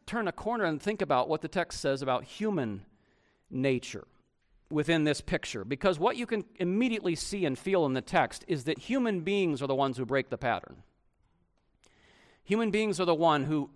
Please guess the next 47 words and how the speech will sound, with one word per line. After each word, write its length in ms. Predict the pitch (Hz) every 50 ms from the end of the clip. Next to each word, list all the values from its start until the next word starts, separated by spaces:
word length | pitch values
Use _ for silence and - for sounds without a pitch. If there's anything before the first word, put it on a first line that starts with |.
| - _ _ -
rupture 500 | - 139 135 170 175 170 - - - 156
the 120 | 139 135 127
normalcy 800 | 123 135 147 151 135 123 104 - - - 101 78 - - - - _ _ _ _ _ _ -
of 120 | 131 123 127
what 180 | 143 - 139
God 240 | 123 139 131 123 113
designed 480 | 113 117 107 127 131 135 127 123 113 101
here. 260 | 113 95 73 60 - -
And 160 | 135 143 135
verses 280 | 156 185 175 180 170 - -
eight 180 | 185 190 -
through 140 | - 151 143
ten 540 | - - - 277 247 165 120 110 127 175 - - - - - _ _ _ _ _ _ _ _ _ _ _ _ _ _ _
kind 160 | - 196 175
of 60 | 143
foreground 800 | - - - 196 202 208 208 180 160 165 151 143 135 127 127 123 117
the 80 | 127
tongue 800 | - - - - - 254 233 175 127 104 104 104 113 143 170 156 - - _ _ _ _ _ _ _ _ -
as 300 | 160 160 156 143 131 131 -
the 80 | - 156
particular 500 | - 156 151 - 208 208 - 190 170 160
example 440 | 147 123 135 165 180 180 143 147 131
that 100 | 123 117
James 240 | 147 156 156 135 120
is 140 | 127 -
talking 360 | - 156 170 185 180 - 170 139
about 300 | 127 120 120 117 110 117
here. 180 | 131 127 123
You 120 | 131 143 160
know, 80 | 170
we've 360 | 160 156 147 - - - _
done 200 | - 196 202 208
all 160 | 202 196 190 175
this 160 | 175 160 -
taming 440 | - - 214 233 214 180 151 139 135
in 80 | 131
the 80 | 127 120
world, 300 | 113 120 127 127 123 117
but 80 | 127
the 80 | - 147
one 220 | 165 196 208 202
thing 180 | - 190 190 180
that 60 | 156
no 80 | 156 165
one's 160 | 165 147 156
ever 160 | 165 180 190
tamed 500 | 160 - 190 190 202 208 226 233 - 160